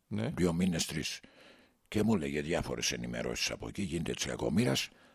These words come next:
Speaker 2: Αυτή τη στιγμή μου λέει, «Αν πέσουμε εμείς, τότε θα έχει πέσει η Ευρώπη. Όσο κρατάμε εμείς, κρατιέται και η Ευρώπη ως Ευρώπη». Και δεν νομίζω ότι έχει άδικο.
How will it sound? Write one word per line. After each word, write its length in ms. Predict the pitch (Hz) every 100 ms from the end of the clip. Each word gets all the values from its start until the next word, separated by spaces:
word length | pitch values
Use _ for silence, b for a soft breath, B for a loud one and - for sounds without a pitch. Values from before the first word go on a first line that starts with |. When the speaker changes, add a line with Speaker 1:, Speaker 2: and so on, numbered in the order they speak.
| b
Speaker 2:
Αυτή 260 | 87 - -
τη 80 |
στιγμή 260 | - 101 117
μου 140 | 110
λέει, 300 | 110 98 76
«Αν 200 | - 113
πέσουμε 420 | - 117 - 92 80
εμείς, 300 | 71 117 -
τότε 280 | 113 107
θα 100 | 101
έχει 180 | 110 107
πέσει 360 | - 117 - 104
η 20 |
Ευρώπη. 460 | 104 107 - - -
Όσο 300 | 104 - 95
κρατάμε 460 | 85 87 110 90
εμείς, 320 | 71 117 - -
κρατιέται 480 | - 87 87 117 120
και 120 | 104
η 40 | 101
Ευρώπη 400 | 90 117 - 117
ως 280 | - 120 -
Ευρώπη». 420 | 110 107 104 - - b b
Και 120 | - 110
δεν 100 | 120
νομίζω 280 | 98 -
ότι 160 | 69 62
έχει 180 | 58 60
άδικο. 420 | 50 50 -